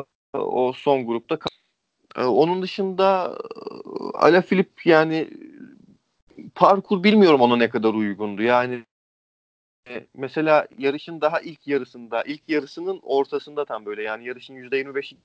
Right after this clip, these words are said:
geçilirken böyle bir göze çarpan tırmanış vardı. Hani o tırmanış sonlara daha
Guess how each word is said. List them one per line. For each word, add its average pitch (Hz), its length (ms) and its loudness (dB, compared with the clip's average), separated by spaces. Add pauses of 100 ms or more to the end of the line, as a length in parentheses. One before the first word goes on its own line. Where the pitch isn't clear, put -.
(180)
geçilirken 160 640 -8 (460)
böyle 123 200 0
bir 135 160 2
göze 120 300 -2
çarpan 101 380 -4
tırmanış 104 460 -10
vardı. 104 400 -2 (180)
Hani 160 140 -4
o 170 80 0
tırmanış 170 400 -4
sonlara 165 460 0
daha 151 240 4